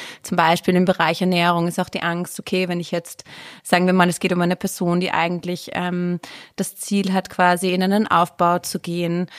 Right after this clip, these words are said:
ähm, dann ist manchmal die Angst da, dass es einfach unfassbar schnell gehen könnte und einen überrollt. Und das ist total wichtig, dass wir wissen, was ist genau die Angst, die dahinter steckt, damit wir die auch so ein bisschen nehmen können oder das Ganze relativieren können,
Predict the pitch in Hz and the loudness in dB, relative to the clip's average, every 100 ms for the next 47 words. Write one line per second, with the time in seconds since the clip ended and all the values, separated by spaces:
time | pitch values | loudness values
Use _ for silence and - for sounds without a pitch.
0 | - - - - 175 175 175 175 175 180 | -20 -20 -8 -2 0 2 0 0 -2 -4
1 | - 185 170 180 165 180 185 180 165 170 | -2 -2 0 0 0 0 0 0 0 -2
2 | - 180 180 180 180 180 170 175 - 240 | -2 0 2 0 -2 -4 -4 -6 2 4
3 | 202 170 - 190 - 190 175 190 190 170 | 4 0 -4 -2 2 4 6 4 4 0
4 | 175 - 170 165 175 170 170 170 175 175 | 0 -2 -2 0 0 0 0 0 2 2
5 | 165 175 170 160 156 - - - - - | 2 4 4 4 0 -12 -20 -20 -20 0
6 | 190 190 - _ - 190 214 - 196 180 | 4 4 0 _ -2 0 0 -2 4 4
7 | 175 170 233 - 226 208 - 180 - 180 | 4 4 4 4 2 2 0 -4 -2 2
8 | 185 180 - 165 220 247 - 180 175 - | 4 4 2 2 2 2 2 2 2 0
9 | 185 202 220 - 196 202 196 202 - 202 | -2 -2 -4 0 2 4 4 4 2 -2
10 | - 190 185 202 220 208 - 180 - 185 | -2 0 2 2 2 -2 0 -2 0 0
11 | 185 185 185 185 180 180 - 175 160 170 | 0 0 -4 0 0 0 -2 -4 -4 -4
12 | 175 190 220 226 - 202 196 196 - 175 | 0 2 2 2 0 0 0 0 -4 -6
13 | 170 175 170 165 180 175 165 170 185 226 | -6 -6 -6 -6 -6 -6 -6 -4 2 2
14 | 226 - 208 202 208 | 2 0 0 0 -2